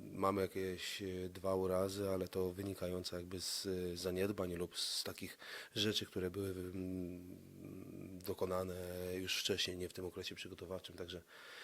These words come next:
tutaj na pewno się cieszę, że chłopacy są zdrowi. No tak jak, jak powiedziałeś, jesteśmy gotowi, e, i nie możemy się doczekać do tego pierwszego meczu.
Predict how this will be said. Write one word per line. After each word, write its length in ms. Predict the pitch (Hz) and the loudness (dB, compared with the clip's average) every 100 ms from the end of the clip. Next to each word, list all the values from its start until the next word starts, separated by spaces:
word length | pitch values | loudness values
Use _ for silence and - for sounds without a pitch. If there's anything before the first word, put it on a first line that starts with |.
| - - | -14 -12
tutaj 260 | - 107 101 | -4 2 2
na 100 | 92 | 4
pewno 280 | 95 98 90 | 0 0 -2
się 140 | - | -2
cieszę, 280 | - 92 95 | 0 2 2
że 100 | 90 | -2
chłopacy 340 | 90 95 95 | -4 -2 -2
są 160 | 90 95 | 0 -2
zdrowi. 380 | 90 92 92 98 | 0 0 0 0
No 140 | 95 | 0
tak 280 | 92 90 - | 0 -4 -6
jak, 220 | 95 - - | -8 -8 -2
jak 140 | 98 | -2
powiedziałeś, 540 | - 95 95 95 87 85 | -2 -2 0 0 0 -2
jesteśmy 340 | 95 92 98 | -6 -6 -4
gotowi, 640 | 92 - 95 95 98 92 95 - - - - - 98 | -6 -2 -2 0 -2 -4 -4 -10 -20 -20 -20 -12 0
e, 440 | 95 92 92 92 | 4 6 6 4
i 60 | 95 | 4
nie 80 | |
możemy 280 | 95 92 92 | 2 2 0
się 100 | - | 0
doczekać 440 | 95 - 98 95 87 | 0 2 2 0 0
do 140 | 85 | -2
tego 220 | 92 87 | 0 -2
pierwszego 340 | 95 90 98 95 | -2 -2 -2 -2
meczu. 220 | 92 | -4